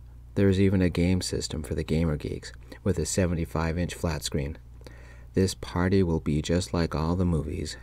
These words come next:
Jay said. "I'll pay you twenty-five." "Frat parties are not known to be sober-friendly," I said. "Thirty. I'm not going lower."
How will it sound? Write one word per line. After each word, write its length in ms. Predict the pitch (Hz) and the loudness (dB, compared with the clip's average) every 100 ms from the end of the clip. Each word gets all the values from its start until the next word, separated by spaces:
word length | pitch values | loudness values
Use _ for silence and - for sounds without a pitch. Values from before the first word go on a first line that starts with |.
| - | -4
Jay 220 | 73 80 | -2 -2
said. 380 | - 80 73 - - - - - - - - | -2 -2 -4 -6 -16 -18 -20 -20 -20 -20 -4
"I'll 140 | 98 92 | 0 2
pay 120 | 98 | 2
you 120 | 82 | 2
twenty-five." 640 | - 87 80 82 - - - - - - - - - - - - - - - - - | 0 -2 0 -2 -4 -8 -12 -14 -16 -16 -16 -18 -18 -18 -18 -18 -20 -20 -20 -18 -20
"Frat 340 | - 101 101 - | 0 4 4 2
parties 420 | 95 90 92 98 | 2 4 4 2
are 220 | - 85 | 0 2
not 340 | 90 90 87 - | 2 2 0 2
known 360 | 90 92 80 | 4 4 2
to 80 | 76 | 0
be 140 | 71 | -2
sober-friendly," 840 | 71 69 62 64 - 71 - 82 - - - | -2 -2 -2 -4 -4 -4 -4 -8 -12 -16 -10
I 140 | 80 | -8
said. 360 | 76 85 78 - - - - | -6 -6 -6 -8 -16 -20 -20
"Thirty. 400 | - 98 78 67 - - - - | 4 6 6 0 -8 -18 -20 -4
I'm 160 | 92 90 | 0 2
not 180 | 98 71 | 2 2
going 260 | 90 82 | 0 2
lower." 340 | 80 73 - | 0 0 -4